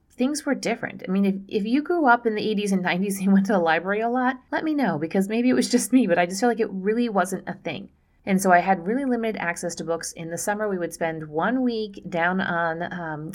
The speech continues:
at the beach, and there was a bookstore, Christian bookstore, and my mom would buy me, like, one or two books, and I would read those books over and over and over again because I didn't have much access to it.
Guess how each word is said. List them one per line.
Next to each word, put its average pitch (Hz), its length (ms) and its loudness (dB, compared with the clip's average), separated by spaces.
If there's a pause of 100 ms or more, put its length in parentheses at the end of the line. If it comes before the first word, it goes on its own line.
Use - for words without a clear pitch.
at 190 80 -8
the 208 60 -2
beach, 220 520 -2
and 170 320 -2
there 170 120 2
was 170 120 0
a 190 40 0
bookstore, 190 580 -4
Christian 196 320 -4
bookstore, 170 480 -6
and - 140 -10
my 165 80 -2
mom 165 200 -2
would 165 100 -4
buy 165 140 2
me, 170 120 -6
like, 160 160 -8
one 160 180 -4
or 165 80 -6
two 185 160 -8
books, 165 320 -8
and 175 100 -6
I 165 60 -2
would 170 160 -2
read 190 240 -4
those 190 240 2
books - 340 -6 (520)
over 202 420 0
and 185 220 -4
over 170 380 2
and 160 240 -6
over 156 320 -2
again 139 480 -6 (300)
because 202 220 -2
I 220 60 0
didn't 233 180 2
have 233 140 0
much 233 180 -2
access 247 440 -4
to 165 180 -2
it. 127 180 -4